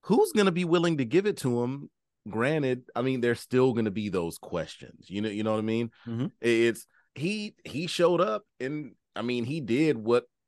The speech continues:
Speaker 1: we both said he would do. He showed up and he balled out. He,
Speaker 2: Right.
Speaker 1: he did his thing. Now, the one thing I will say that he did where I'm not afraid to admit that I was wrong,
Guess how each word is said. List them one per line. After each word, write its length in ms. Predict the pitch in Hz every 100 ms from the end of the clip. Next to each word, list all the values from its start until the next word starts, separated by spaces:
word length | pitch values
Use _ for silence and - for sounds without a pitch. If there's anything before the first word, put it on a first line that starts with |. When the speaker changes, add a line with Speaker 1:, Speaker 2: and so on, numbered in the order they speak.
| _ _ 92
Speaker 1:
we 240 | 104 123
both 420 | 95 110 127 120 _ _ _ _ _ _ _
said 600 | - - 147 156 117 113 - _ _ _ _
he 160 | 113
would 160 | 113 143
do. 280 | 233 381 - _ _ _ _ _ _
He 160 | 131
showed 300 | - 131 113
up 120 | 120 165
and 80 |
he 80 | 156
balled 380 | 143 90 95 127
out. 280 | 120 - - _ _ _ _ _ -
He, 140 | 131
Speaker 2:
Right. 120 | 147
Speaker 1:
he 140 | 135 151
did 220 | 131 143
his 120 | 147
thing. 360 | - 226 101 76 _ _ -
Now, 480 | 117 113 113 110 - _ _ _ 104
the 120 | 123
one 260 | 120 143
thing 220 | 156 156 143
I 80 |
will 240 | 131 131 127
say 240 | - 127
that 120 | 120 110
he 200 | 127 117
did 400 | 110 123 113 104
where 140 | 104
I'm 180 | 98 104
not 160 | 101
afraid 420 | 101 - 107 107 110
to 120 | 101
admit 300 | 90 104 98
that 100 | 90
I 80 | 90
was 200 | 87 80
wrong, 460 | 101 160 127 135